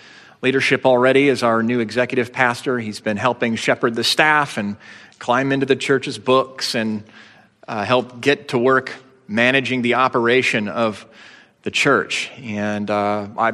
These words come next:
I knew it before he came and have grown to appreciate his love for the church and even, even our church, even as we're a new church to him.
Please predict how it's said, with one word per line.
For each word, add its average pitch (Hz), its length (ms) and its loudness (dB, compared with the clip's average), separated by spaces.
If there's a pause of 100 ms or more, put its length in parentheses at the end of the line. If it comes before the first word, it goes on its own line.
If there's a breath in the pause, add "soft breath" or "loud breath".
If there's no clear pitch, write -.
(120)
I 107 120 -4
knew 117 160 0
it 120 60 -2
before 120 260 -2
he 107 100 -6
came 131 460 -4
and 113 80 -2
have 101 160 -8
grown 110 260 -2
to 113 120 -6
appreciate 104 580 -2
his 104 180 -12
love 110 240 -2
for 110 180 -2
the 104 100 -4
church 139 360 -2
and 120 80 -4
even, 107 300 -4 (460 loud breath)
even 113 180 -4
our 135 260 2
church, - 540 -6 (420 soft breath)
even 110 220 -4
as 101 120 -4
we're 113 140 -2
a 107 60 -4
new 104 140 -4
church 101 340 -4
to - 80 -12
him. 95 380 -8